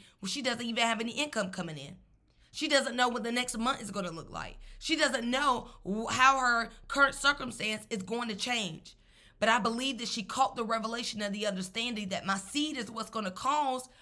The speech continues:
my situation to change. Just like we see in the life of Isaac. The second thing that I want you to see is that God gave him instructions with the seed.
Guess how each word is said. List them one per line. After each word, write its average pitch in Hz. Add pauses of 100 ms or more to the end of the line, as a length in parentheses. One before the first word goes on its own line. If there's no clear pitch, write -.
(100)
my 240
situation 240
to 247
change. 302 (1200)
Just 240
like 247
we 240
see 220
in 214
the 202
life 196
of 180
Isaac. 185 (960)
The 185
second 277
thing 269
that 233
I 220
want 220
you 208
to 196
see 233
is 214
that 185 (320)
God 226
gave 233
him 233
instructions 233
with 202
the 185
seed. 175